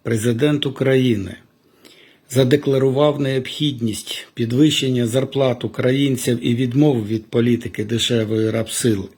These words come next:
Однак з вашого боку жодної ініціативи щодо перегляду навіть мінімальної заробітної плати,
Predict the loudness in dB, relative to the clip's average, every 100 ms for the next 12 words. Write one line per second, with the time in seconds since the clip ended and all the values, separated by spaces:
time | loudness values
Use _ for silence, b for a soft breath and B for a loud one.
0 | B B B B B -2 0 0 0 0
1 | 2 2 2 2 2 2 0 0 -2 0
2 | -2 0 4 4 4 2 -2 0 -2 -4
3 | -4 -6 -2 -2 0 -4 -6 B B 0
4 | 4 2 6 6 6 4 4 -2 -6 -4
5 | -4 -4 -4 -2 0 0 2 0 0 0
6 | 0 -2 -4 -4 -4 -4 -4 -6 -8 -6
7 | -8 -4 -6 -6